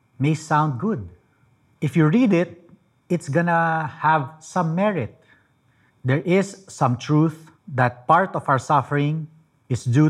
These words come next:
to corruption and moral injustice. And of course, when we repent, we do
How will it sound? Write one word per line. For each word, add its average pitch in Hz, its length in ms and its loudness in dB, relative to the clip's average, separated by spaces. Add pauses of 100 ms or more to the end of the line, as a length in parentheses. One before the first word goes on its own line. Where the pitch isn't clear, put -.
to 127 480 0
corruption 139 560 0
and 120 160 -2
moral 127 320 2
injustice. 120 880 -6 (720)
And 160 160 0
of 175 160 -4
course, 185 320 2
when 165 160 -2
we 190 160 0
repent, 131 480 -2 (240)
we 127 80 2
do 170 400 2